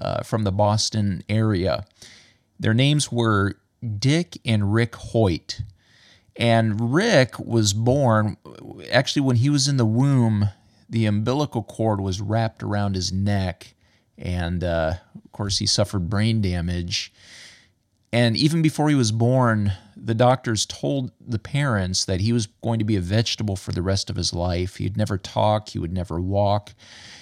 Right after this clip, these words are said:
and that they should put him away or institutionalize him. Well,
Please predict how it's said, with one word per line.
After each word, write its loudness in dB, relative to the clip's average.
and 2
that -6
they 2
should 0
put 0
him 0
away 0
or -8
institutionalize -4
him. -6
Well, 2